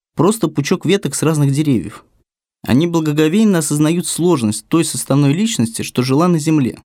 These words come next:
Содрогнувшись, понимают, что "я" земное потерялось навсегда, не сохранилось в жизни после.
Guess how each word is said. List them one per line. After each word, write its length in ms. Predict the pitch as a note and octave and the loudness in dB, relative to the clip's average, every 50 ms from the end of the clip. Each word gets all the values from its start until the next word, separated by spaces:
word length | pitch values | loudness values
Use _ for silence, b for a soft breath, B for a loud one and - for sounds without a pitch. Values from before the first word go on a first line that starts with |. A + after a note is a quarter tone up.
| _ _ _ _ _ | _ _ _ _ _
Содрогнувшись, 1000 | - - - C#3 C#3+ D#3 D#3 D#3+ E3+ F#3+ A#3+ B3 A3 - - A2+ - - - - _ _ _ _ _ _ _ _ _ | -10 -4 -2 0 2 2 2 2 2 2 2 2 0 -2 -4 -6 -8 -8 -12 -20 _ _ _ _ _ _ _ _ _
понимают, 400 | C3+ C#3+ E3+ F#3+ F#3 D#3+ C3 A2+ | 0 2 2 2 2 0 0 -2
что 240 | - - - - C#3+ | -4 -6 -2 -2 -2
"я" 320 | D#3 D#3 G#3+ B3 A#3+ F3+ | 0 2 2 2 2 0
земное 720 | C3 A#2+ B2 C#3+ D#3 E3 F#3 E3+ C#3+ A#2 - - - - _ _ _ _ _ _ _ _ _ _ | -2 -2 -2 -2 0 2 2 2 2 0 -2 -4 -10 -16 _ _ _ _ _ _ _ _ _ _
потерялось 500 | C3 C3+ - D3 D3 F3+ F3+ E3+ E3+ - | -6 -2 -2 0 0 0 0 0 -2 -2
навсегда, 600 | E3 D#3 - - - D#3 C#3+ A#2+ G#2 - - - _ _ _ _ _ _ _ _ _ _ _ | -4 -4 -2 -4 -4 -2 -2 -2 -2 -4 -6 -12 _ _ _ _ _ _ _ _ _ _ _
не 180 | - C3 D#3+ F3+ | 0 0 2 2
сохранилось 720 | - - G3 - - F#3 F#3+ F#3+ F3+ D#3 C3 A#2+ G#2+ G#2+ | 0 -2 -4 -2 0 0 2 2 2 2 2 0 -2 -2
в 40 | A2+ | -4
жизни 320 | A2+ A#2+ A#2 A2 A2 A#2+ | -2 -2 0 0 0 -2
после. 480 | A#2 - C3 A#2 A2+ - - - - - | -2 -2 -4 -4 -4 -6 -10 -14 -18 -20